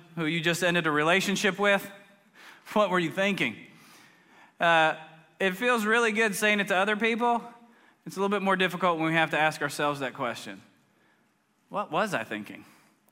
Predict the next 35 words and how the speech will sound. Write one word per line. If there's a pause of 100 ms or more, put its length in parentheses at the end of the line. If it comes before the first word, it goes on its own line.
(600)
Have
you
guys
ever
looked
back
at
old
photographs
or
phases
that
you
went
through
or
<laughs>
things
that
you
bought
and
you're
like, (400)
"What
was
I
thinking
exactly
there?" (760)
Ain't
that
right,
Bama
Banks?